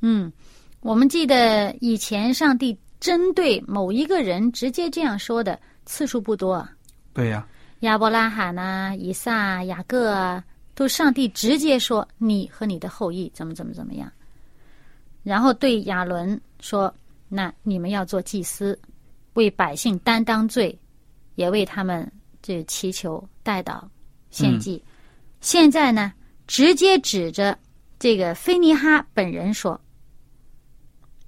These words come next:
Speaker 1: ：“你和你的后裔，就是要有这个约呀，永远的约。”
Speaker 2: 嗯。
Speaker 1: 是做这个祭司。
Speaker 2: 对了。那么，圣经接下来呢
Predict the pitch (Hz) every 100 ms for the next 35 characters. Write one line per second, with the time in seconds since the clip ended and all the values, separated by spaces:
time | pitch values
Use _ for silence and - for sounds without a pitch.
0 | - - 233 214 262 247 196 185 - -
1 | - - - 208 - 247 202 214 - -
2 | - - - _ - 220 214 208 220 196
3 | 165 226 190 175 - - - - _ 247
4 | 285 277 240 180 - - - _ - _
5 | - - 240 233 381 311 165 160 170 156
6 | - - - _ - - - - 139 123
7 | 107 196 - 220 180 165 160 - 175 -
8 | - - - _ _ - _ - 104 98
9 | - - - - - - - - - -
10 | - - - - 220 220 - - - -
11 | - _ - - - - - - - -
12 | - - 320 254 185 254 226 247 220 151
13 | 131 147